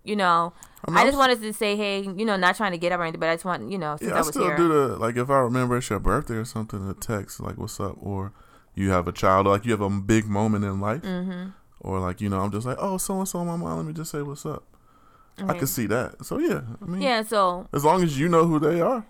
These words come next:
Speaker 2: <laughs> It's like
Speaker 1: Exactly.
Speaker 2: <laughs> Right.
Speaker 1: So, yeah, I'm good if it's, like, if it's an ex that you're friends with now.
Speaker 2: Right, that you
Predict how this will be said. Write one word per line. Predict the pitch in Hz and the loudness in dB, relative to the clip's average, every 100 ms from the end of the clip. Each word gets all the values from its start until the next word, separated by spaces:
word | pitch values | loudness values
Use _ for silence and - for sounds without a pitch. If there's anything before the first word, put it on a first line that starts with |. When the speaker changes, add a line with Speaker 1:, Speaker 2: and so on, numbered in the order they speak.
| - | -12
Speaker 2:
<laughs> | - | -2
It's | 214 208 196 185 | -2 0 0 0
like | 196 | 0
Speaker 1:
Exactly. | 180 165 170 156 180 | 0 0 -2 -6 2
Speaker 2:
<laughs> | |
Right. | 165 175 - - - - | 4 4 2 0 -4 -10
Speaker 1:
So, | - 202 196 190 - - | 0 4 4 2 -4 -10
yeah, | 196 202 214 233 | -6 0 2 2
I'm | 202 214 220 | 2 0 -2
good | 196 185 180 180 190 - _ _ | 0 0 0 -2 -8 -14 _ _
if | 185 180 | -4 -4
it's, | 175 - | -6 -8
like, | 175 165 165 - - - - - - - | -6 -6 -6 -12 -20 -20 -20 -20 -20 -6
if | - 233 | -2 0
it's | 220 | 0
an | - | 0
ex | 185 208 | 0 -2
that | - 170 | -2 -2
you're | 170 160 | -2 -2
friends | 220 226 247 | -4 -4 -4
with | 262 240 | -8 -6
now. | 269 269 262 254 | -4 -4 -6 -8
Speaker 2:
Right, | 285 131 - - | -6 -4 -4 -2
that | 117 - | -2 -2
you | 135 123 123 | -4 -4 -6